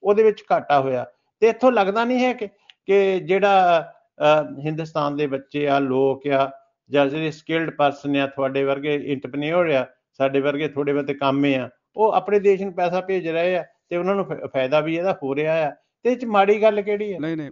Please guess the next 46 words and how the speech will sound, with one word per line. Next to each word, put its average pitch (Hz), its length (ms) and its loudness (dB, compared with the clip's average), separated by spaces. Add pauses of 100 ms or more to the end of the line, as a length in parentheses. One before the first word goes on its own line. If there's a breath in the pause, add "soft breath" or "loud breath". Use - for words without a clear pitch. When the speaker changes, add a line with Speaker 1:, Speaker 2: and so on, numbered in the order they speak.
Speaker 2:
ਮਾੜੀ 131 360 -8
ਗੱਲ 151 140 -4
ਤਾਂ 160 180 -6
ਭਾਜੀ 151 420 -6 (160)
ਕੋਈ 127 200 -2
ਨਹੀਂ 143 180 -4
ਹੈਗੀ। 131 220 -8
ਆਪਾਂ 170 320 -8 (100)
ਇੱਕ 135 140 -10 (100)
ਫਿਗਰ 160 320 -2
ਦੱਸ 143 240 -6
ਰਹੇ 135 180 -10
ਹਾਂ। 147 120 -10
ਇਹ, 151 300 -6
ਅਹ, 127 500 -8
ਸਾਡੇ 123 200 -8
ਜਿਹੜੇ 135 120 -6
ਸਰੋਤੇ 131 460 -10
ਨੇ, 131 260 -12 (120)
they 120 200 -12
will 131 100 -6
decide 113 540 -8
ਕਿ 117 380 -8 (260)
ਕਿਹਨੂੰ 143 220 -2
ਮਾੜੀ 127 220 -2
ਲੱਗਦੀ, 123 280 -6
ਕਿਹਨੂੰ 135 220 -8
ਚੰਗੀ 117 240 -10
ਲੱਗਦੀ, 123 240 -8
ਪਰ 151 140 -6
ਆਪਾਂ 156 200 -6
ਇੱਕ - 80 -16
ਫਿਗਰ 151 280 -4
ਦੱਸਦੇ 120 280 -4
ਹਾਂ। 120 60 -10
ਜਿੱਦਾਂ 139 220 -4
ਹੁਣ 160 80 -2
ਤੁਸੀਂ 156 240 -8
ਫਿਗਰ 143 280 -4
ਦੱਸਿਆ, 135 240 -4
ਜਿੰਨੀ 143 240 -2
ਕੁ 147 80 -8
ਮੈਨੂੰ 131 300 -6
ਸਮਝ 135 280 -8
ਆਈ 110 200 -8
ਹੈ 104 80 -14